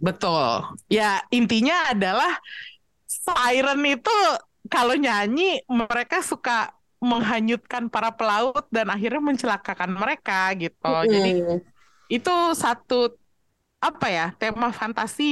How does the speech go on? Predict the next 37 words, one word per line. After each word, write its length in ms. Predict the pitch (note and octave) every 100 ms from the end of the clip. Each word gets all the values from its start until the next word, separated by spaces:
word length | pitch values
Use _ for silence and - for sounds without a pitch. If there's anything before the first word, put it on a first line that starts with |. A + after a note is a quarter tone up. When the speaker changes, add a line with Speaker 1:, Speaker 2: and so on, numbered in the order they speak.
| B3
Speaker 1:
yang 160 | G3+ F#3+ F#3+ G#3 G3+ _ _ _ _ _ _ A#3+
ini 100 | A4
kayaknya 240 | A4 D4 A4
nggak 100 | A3+ G#3+
dipakai 280 | F4+ - F4+ -
sih, 120 | C4+ D4
The, 80 | G3+ G3+ A3 F#3+
The 80 |
Little 320 | G3+ G3+ A3+ G#3
Mermaid 340 | F#3+ F#3 A3+ C#4+
ini 160 | D4+
nggak 160 | A3 F#3
pakai, 240 | F3+ - F3+
eh, 460 | - F3 E3 D#3+ D3 -
tema 260 | F3+ F3+ E3+ A2+
itu 240 | A#3+ - F#3 F3+
gitu. 160 | D3+ D#3+
Tapi 480 | D#3 E3 C4 C4+ - - - - - - - _ _ -
kalau 320 | G#3 G3 G#3
kita 240 | G#3 G#3+
ngomongin 400 | G#3 G3 F#3+ G3
fantasi 480 | G#3 G3 F#3 F#3 G3+
yang 160 | F3+ F3+
lain, 240 | E3+ B3 C#4
emang 280 | F#3+ F#3 F3
ada 320 | F3 F#3+ G#3
cerita 400 | F#3 G#3 E3+ -
seperti 560 | F#3+ F3 - - E3+ E3+
itu 160 | B3
dan 180 | A3 F3+ F3+
itu 240 | G#3+ - B3 -
justru 400 | G#3+ A#3 - D#4
jauh 360 | G3 A#3+ A3+ F4+
lebih 240 | A3 G#3+
menarik 400 | G3+ G#3 A#3 B3
buat 240 | - F#3+ F3+
gue 480 | G3 G#3 F#3 F#3+